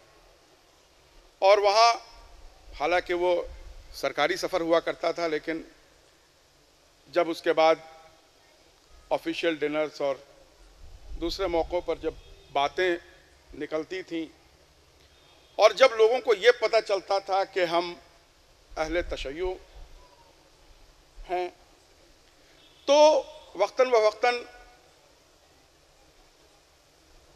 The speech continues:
कई सवालात होते थे हल्के फुल्के माहौल में। एक सवाल कई जगह हमसे पूछा गया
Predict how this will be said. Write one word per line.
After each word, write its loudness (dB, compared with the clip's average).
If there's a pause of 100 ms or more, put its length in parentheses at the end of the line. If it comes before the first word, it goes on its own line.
(1200)
कई 12
सवालात 4
होते 0
थे -6 (1600)
हल्के 0
फुल्के -4
माहौल 4
में। -6 (2000)
एक 8
सवाल 8 (1800)
कई 10
जगह 8
हमसे -4
पूछा -14
गया -20